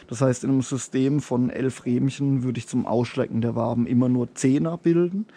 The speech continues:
Zehner Rähmchen pro Kiste, damit genügend Platz in der Mitte ist, dass die Bienen auch hier die Backen sauber macht. Und ihr werdet sehen, das lasst ihr ein bis zwei, drei Tage auf dem Bienenvolk drauf und die Biene macht das sowas von ratzeputze sauber.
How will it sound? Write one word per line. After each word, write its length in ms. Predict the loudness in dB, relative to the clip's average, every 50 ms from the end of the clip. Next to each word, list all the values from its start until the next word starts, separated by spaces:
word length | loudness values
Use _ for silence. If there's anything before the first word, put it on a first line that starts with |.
| -20 -20 -20 -20 -20 -20 -20 -20 _ _
Zehner 400 | -2 2 2 4 4 2 0 0
Rähmchen 480 | 0 -2 -2 -2 -4 -4 -6 -6 -6 -6 -6 -8 -12 -12
pro 200 | -2 0 0 0
Kiste, 480 | 2 0 -2 -2 -2 -6 -6 -2 -2 -4 -4 _ _ _ _ _ -4
damit 300 | 0 2 2 2 2 2
genügend 500 | 2 4 4 4 4 2 0 -2 -4 -2
Platz 300 | -6 -6 -6 -6 -4 -2
in 80 | 0
der 100 | 2 4
Mitte 260 | 4 2 2 0 -2 -2
ist, 220 | -2 -2 -4 -8
dass 100 | -12 -8
die 80 | -8 -10
Bienen 300 | -6 0 2 2 2 2
auch 220 | 2 -2 -6 -6
hier 120 | -6 -6
die 100 | -6 -6
Backen 360 | -6 -6 -8 -8 -4 -6 -6 -4
sauber 320 | -2 0 0 0 0 0
macht. 280 | 0 0 0 -2 -2 0
Und 100 | 2 2
ihr 80 | 2
werdet 220 | 2 0 0 -2 -4
sehen, 260 | -2 0 0 0 -2 -6 -16 -16 -18 -14 -6
das 120 | -6 -2 0
lasst 220 | 0 -2 2 0
ihr 100 | 0 2
ein 160 | 2 0 0
bis 140 | -2 -4 -6
zwei, 240 | -4 -4 -2 -2 -2
drei 200 | -2 -2 -2 -2
Tage 320 | -2 -2 -2 -2 0 0
auf 140 | -2 -2 0
dem 120 | -2 -2
Bienenvolk 460 | 0 2 0 0 0 -2 -4 -6 -6 -4
drauf 320 | -2 0 0 0 0 -4 -12 -20 -20 -20 -14 -2
und 140 | 0 2 2
die 80 | 2 0
Biene 280 | 0 2 2 4 4
macht 300 | 4 2 0 -2 -4 -4
das 200 | -4 -4 -4 0
sowas 300 | 2 2 4 4 2 -2
von 160 | -2 -2 -2 0
ratzeputze 680 | 0 -2 -6 -4 -8 -8 -4 -4 -4 -4 -4 -6 -6
sauber. 480 | -2 0 2 2 2 2 2 0 -2